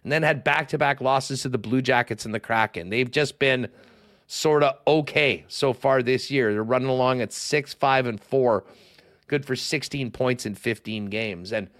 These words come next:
I think a lot of people looking at Saint Louis going, "Hey, they're really feeling it." They've won four of their last five. It's the one game against Winnipeg that we all watched. We kinda think if that's where Saint Louis is, but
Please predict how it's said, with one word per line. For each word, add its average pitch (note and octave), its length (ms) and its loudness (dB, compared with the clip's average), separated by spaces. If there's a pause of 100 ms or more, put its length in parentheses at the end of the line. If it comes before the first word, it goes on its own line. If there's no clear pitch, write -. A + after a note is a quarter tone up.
(340)
I - 60 0
think C#3+ 100 2
a C3 40 2
lot B2+ 220 4
of E3 60 -4
people A#2+ 260 -4
looking A#2+ 260 -2
at G#2 120 -8
Saint A2 240 -6
Louis C3+ 400 -2
going, A2+ 300 -6
"Hey, A2 200 0
they're A2+ 460 -4
really D3 220 0
feeling E3 360 -2
it." F2+ 160 -8 (560)
They've D#3+ 160 0
won G3+ 160 4
four F#3+ 300 2
of F#3 60 2
their E3+ 120 4
last D#3 320 2
five. D#3+ 460 0 (500)
It's D3 300 -2
the D3+ 140 2
one E3+ 360 2
game D#3 240 0
against C#3 280 0
Winnipeg B2 560 0
that A2+ 180 -4
we E3 320 2
all D#3 240 4
watched. A2+ 460 0
We B2+ 80 -8
kinda C3 260 -2
think C#3 320 -6
if A2+ 80 -6
that's C#3 280 -2
where C#3 120 -2
Saint A#2+ 280 -4
Louis D#3+ 280 0
is, A#2 200 -2
but B2 260 0